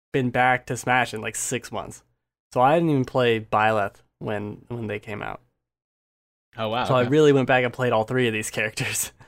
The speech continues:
Speaker 1: Um, but starting with Min Min, I think Min Min's really cool.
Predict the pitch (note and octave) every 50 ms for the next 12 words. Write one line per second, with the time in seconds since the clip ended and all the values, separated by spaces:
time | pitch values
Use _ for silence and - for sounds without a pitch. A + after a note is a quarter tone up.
0 | _ _ _ _ _ _ _ - - A2+ A2 G#2+ G2+ G#2 - _ _ _ _ _
1 | _ _ _ _ _ _ _ _ _ _ _ _ _ _ _ _ _ _ _ _
2 | _ _ _ _ _ _ _ - D3+ C#3 - G3 G3+ F#3 D#3 C3+ B2 B2 A#2 A2
3 | G2+ G2 - - - C#3 D#3 F3+ - F#3+ D3 C#3 C#3 C3+ C#3 C3 A2+ - A2 A2+
4 | A#2 B2 C3+ C3+ - - C3 C3 C3 B2+ B2 C#3